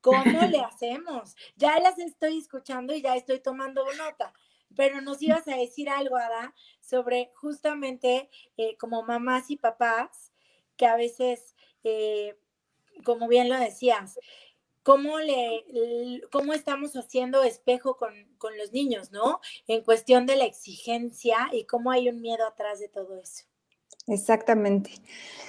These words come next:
Speaker 3: Entonces, la invitación es a que observemos cuál es nuestro miedo y que cuando te caches, porque es que es muy común, ¿eh? Me encantó por eso el ejemplo, Ulvia, porque es muy, muy común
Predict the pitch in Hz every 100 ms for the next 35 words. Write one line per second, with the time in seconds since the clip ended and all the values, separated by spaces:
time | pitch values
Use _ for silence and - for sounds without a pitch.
0 | - - 233 233 262 302 262 247 247 247
1 | 247 254 277 302 339 - - 226 233 226
2 | 226 226 247 269 294 247 240 269 269 226
3 | - 190 196 196 196 190 262 - _ _
4 | _ _ _ - 226 226 220 233 226 226
5 | 226 240 226 220 277 320 294 269 277 311
6 | 320 370 415 - 427 427 392 - 381 285
7 | 277 208 190 277 254 247 285 285 339 349
8 | 320 339 269 226 233 233 240 233 220 220
9 | 220 240 - 285 - - 247 262 302 285
10 | 285 277 240 220 247